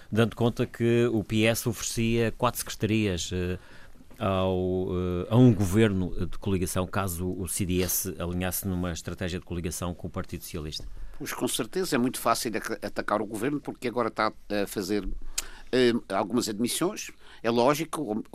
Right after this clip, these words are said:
Speaker 2: há, existem mais duas secretarias, é preciso compor essas secretarias, é preciso pessoal, e contrame-, eu não me repugna absolutamente nada,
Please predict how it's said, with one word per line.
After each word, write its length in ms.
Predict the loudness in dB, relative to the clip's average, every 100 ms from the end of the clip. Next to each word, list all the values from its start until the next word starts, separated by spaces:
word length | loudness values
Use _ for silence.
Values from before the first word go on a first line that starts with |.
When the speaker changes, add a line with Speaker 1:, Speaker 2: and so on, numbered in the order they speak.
| -4
Speaker 2:
há, 160 | -2 0
existem 340 | 0 0 2
mais 220 | 4 2
duas 220 | 0 -4
secretarias, 600 | -6 -4 0 0 -2 -4
é 40 | -6
preciso 260 | -4 -6
compor 300 | -6 -6 -4
essas 260 | -4 -4 -4
secretarias, 560 | -6 -6 -4 -2 -2 -4
é 40 |
preciso 280 | -4 -6 -6
pessoal, 420 | -6 2 2 2 -6 -18 -18 -6
e 60 | 0
contrame-, 500 | 2 4 4 4 0 -10 -18 -20 -20 -12 -12 -8 -2
eu 160 | 0 4
não 140 | 4
me 60 | 4
repugna 320 | 2 0 0
absolutamente 540 | 0 -2 -2 0 0 2
nada, 400 | 2 2 0